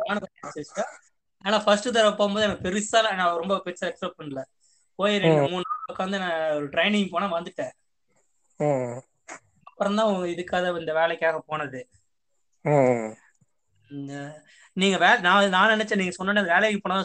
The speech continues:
Speaker 1: சொல்லுவீங்கன்னு நினைச்சேன். அத, அஹ், நீங்க அத, நீங்க அந்த, அத, அத சொல்லுங்க நீங்க. அத விட்டுருங்க. ஏன்னா, நம்ம ஒரு நாள்ல எதுவும் ஒரு இடத்துக்கு வர்றது இல்ல.
Speaker 2: அது, அது ஃபர்ஸ்ட், அஹ், என்னோட ஃபர்ஸ்ட் impression on பெங்களூர் அப்பதான், அஹ், நடந்துச்சு. அஹ்,
Speaker 1: ம்.
Speaker 2: ஜாலியா என்ஜாய் பண்றதுக்கு தான் என்னோட ஃபர்ஸ்ட் இம்ப்ரெஷனு.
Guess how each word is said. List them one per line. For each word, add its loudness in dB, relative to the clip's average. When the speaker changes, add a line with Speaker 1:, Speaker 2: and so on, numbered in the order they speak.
Speaker 1:
சொல்லுவீங்கன்னு -8
நினைச்சேன். -12
அத, 2
அஹ், 2
நீங்க 0
அத, 0
நீங்க 0
அந்த, -4
அத, -4
அத -4
சொல்லுங்க -4
நீங்க. -14
அத -6
விட்டுருங்க. -14
ஏன்னா, -14
நம்ம -12
ஒரு -6
நாள்ல 4
எதுவும் -4
ஒரு -6
இடத்துக்கு -10
வர்றது -10
இல்ல. 8
Speaker 2:
அது, 10
அது 10
ஃபர்ஸ்ட், 8
அஹ், 10
என்னோட 10
ஃபர்ஸ்ட் 8
impression 8
on 6
பெங்களூர் 8
அப்பதான், 8
அஹ், 8
நடந்துச்சு. 4
அஹ், 8
Speaker 1:
ம். 10
Speaker 2:
ஜாலியா 10
என்ஜாய் 8
பண்றதுக்கு 8
தான் 6
என்னோட 10
ஃபர்ஸ்ட் 4
இம்ப்ரெஷனு. 4